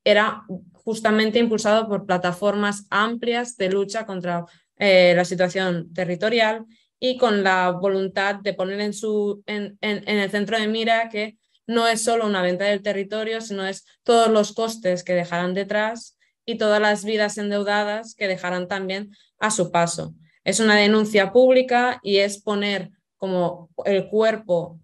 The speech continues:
y u-, hacer una primera línea de desobediencia y a señalar que con todo ese dinero que a día de hoy en, eh, está en manos públicas y se va a destinar a todos estos proyectos,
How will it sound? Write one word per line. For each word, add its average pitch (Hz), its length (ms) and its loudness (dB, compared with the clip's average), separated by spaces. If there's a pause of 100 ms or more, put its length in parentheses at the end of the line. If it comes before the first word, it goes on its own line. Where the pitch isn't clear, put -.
y 185 300 0
u-, - 180 -6
hacer 202 320 0
una 208 160 0
primera 208 320 -2
línea 202 280 -4
de 196 60 -4
desobediencia 214 800 -6
y 202 100 -2
a 190 40 -2
señalar 196 560 -4
que 202 240 -8 (240)
con 226 180 4
todo 220 120 4
ese 226 180 4
dinero 214 500 2
que 180 380 2
a 175 220 -2
día 190 180 -2
de 196 160 -2
hoy 208 240 -2
en, 180 320 -8 (320)
eh, 185 360 4
está 196 340 0
en 202 80 0
manos 202 300 -2
públicas 226 460 -2
y 185 40 -12
se 175 140 -6
va 180 80 0
a - 20 2
destinar 202 420 -4
a 185 80 -6
todos 190 220 -8
estos 214 240 -10
proyectos, 196 580 -2